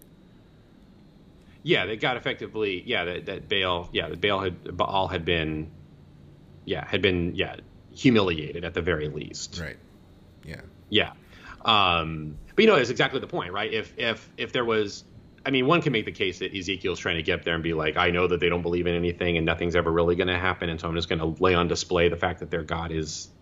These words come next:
Speaker 1: nothing."
Speaker 2: Yeah.
Speaker 1: Right? You could, you could make the case that, that, that it is that way. But I think it's a little bit more, I think it's a little bit more,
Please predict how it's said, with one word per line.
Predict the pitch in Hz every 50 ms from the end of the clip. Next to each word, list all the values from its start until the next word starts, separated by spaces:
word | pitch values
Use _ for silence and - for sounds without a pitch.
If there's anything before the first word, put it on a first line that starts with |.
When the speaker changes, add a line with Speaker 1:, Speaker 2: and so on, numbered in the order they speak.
| - - - - - - - - - - - - -
Speaker 1:
nothing." | - 90 82 - - 107 110 113 113 - - -
Speaker 2:
Yeah. | 82 76 - - - -
Speaker 1:
Right? | - - 92 98 90
You | 92 92
could, | 90 104 87 90
you | 98 107
could | - - 113 98
make | 98 95 90
the | - 82
case | - 95 90 85 85 -
that, | - 90 90 80 78
that, | 87 85 - - 90
that | 90 90
it | 87 85
is | 87 85 78
that | 92 87 87 78
way. | 101 98 98 101 101 98 - - - - - - - - - - - - - - - -
But | 107 - 127 120 110 107 98 95 95 - - - - - - - - - - - _ - - - - - - - - - - - -
I | 110 113 117 117 117
think | - - - 113 113 98 95 82 - - - - -
it's | 104 95 - -
a | 101
little | 95 95 98 98 98
bit | 90 95 90 85
more, | 92 90 87 85 85 85 85 82 80 80 80 78 76 73 73 73 78 - - - - - - - - - - - - - - - - - - - -
I | 101
think | 104 104
it's | 101 -
a | 107
little | 98 92 87 87 82
bit | 82 85 80
more, | 85 82 80 80 78 73 73 71 69 69 -